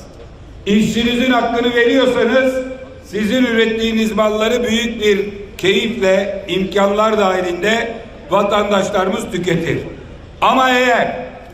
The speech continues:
işçinin hakkını yerseniz, hele hele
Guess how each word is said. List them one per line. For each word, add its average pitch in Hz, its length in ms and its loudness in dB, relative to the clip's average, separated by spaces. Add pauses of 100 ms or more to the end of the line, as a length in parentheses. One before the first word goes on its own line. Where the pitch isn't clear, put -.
(160)
işçinin 233 560 0
hakkını 220 360 2
yerseniz, 226 560 2 (600)
hele 262 340 6
hele 202 460 0